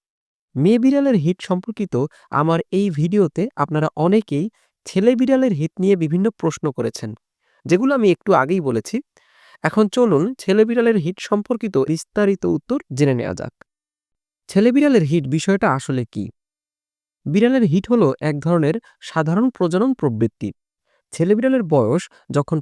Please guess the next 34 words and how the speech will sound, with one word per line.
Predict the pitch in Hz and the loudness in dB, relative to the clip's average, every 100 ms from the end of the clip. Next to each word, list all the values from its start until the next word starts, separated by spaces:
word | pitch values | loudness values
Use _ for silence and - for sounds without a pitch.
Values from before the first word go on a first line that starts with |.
| 156 | 0
পাঁচ | 151 - | -2 -4
থেকে | 185 214 - | -6 -6 -4
ছয় | - 160 | -2 0
মাস | 185 185 - | 0 -2 -4
পূর্ণ | 220 202 131 | 2 2 2
হয়, | 180 302 _ - | -2 -4 _ -6
তখন | 139 160 | -2 0
তারা | 180 262 156 | 0 0 0
যৌন | 151 156 165 | 0 0 -2
সক্ষমতা | 147 - 151 165 254 139 | -6 -6 -6 -2 0 0
অর্জন | 113 117 104 | 0 -2 -2
করে। | - - - _ _ _ _ _ _ _ _ | -6 -6 -14 _ _ _ _ _ _ _ _
ছেলে | - 196 220 | 2 2 4
বিড়াল | 277 269 | 0 2
প্রাপ্তবয়স্ক | 156 - 175 175 190 - 175 | 0 0 -2 0 0 0 0
হবার | 165 - | 0 -2
পর | 139 123 202 - _ | 0 0 -2 -8 _
তার | - - 139 | -4 -2 -4
আশেপাশে | 139 220 262 - 135 | -4 -2 -2 -2 -2
যদি | 143 147 | 0 -2
কোনো | 151 165 131 123 | 0 0 0 0
মেয়ে | 175 208 | -2 0
বিড়াল | 226 226 131 | 0 0 -2
হিটে | 147 247 185 | -4 -2 0
আসে, | 120 170 285 - _ - | 0 -4 -4 -8 _ -4
তখন | 160 175 165 - _ | 0 0 0 -4 _
ছেলে | - 190 277 | -2 0 0
বিড়াল | 208 139 196 - - - | 0 0 -2 -6 -20 -12
স্বভাবগত | - 196 214 262 269 - | 2 2 2 -2 -4 0
কারণেই | 170 196 170 226 311 156 | 0 2 2 0 0 0
মেটিং | 196 262 | 2 0
করতে | 226 123 117 | 0 -2 -2
চায়। | - 92 - _ _ _ _ _ _ | -4 -6 -8 _ _ _ _ _ _
তার | 156 | -2